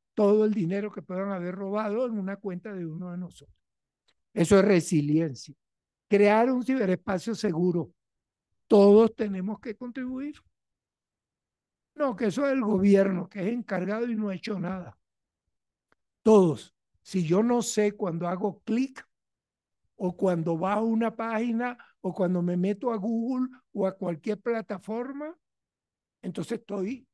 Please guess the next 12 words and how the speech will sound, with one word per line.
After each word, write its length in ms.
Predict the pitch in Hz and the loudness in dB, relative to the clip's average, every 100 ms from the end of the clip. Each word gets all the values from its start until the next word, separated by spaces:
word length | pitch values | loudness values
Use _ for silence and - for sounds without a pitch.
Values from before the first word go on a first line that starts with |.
| _ | _
estoy 340 | - - 196 | -6 2 4
mal, 360 | 202 233 185 113 _ _ _ _ | 6 4 2 -4 _ _ _ _
porque 280 | 185 175 175 | -4 -2 -4
estoy 260 | - 185 | 0 -2
contribuyendo 1040 | 165 240 240 294 294 285 262 262 277 277 - _ _ | 0 -2 -2 -2 2 4 2 0 -4 -8 -14 _ _
a 340 | - 185 285 - _ _ _ _ _ | -4 -2 -2 -8 _ _ _ _ _
debilitar 880 | 196 202 196 190 175 - 269 294 294 | 4 4 6 2 0 -2 -2 -2 -2
el 140 | 208 | -6
ciberespacio 680 | 151 185 185 170 202 160 214 | -4 -4 -4 -6 -10 -12 -10
de 120 | 202 | -10
mi 160 | 180 180 | -10 -12
país. 580 | 165 143 - - - | -14 -18 -18 -20 -20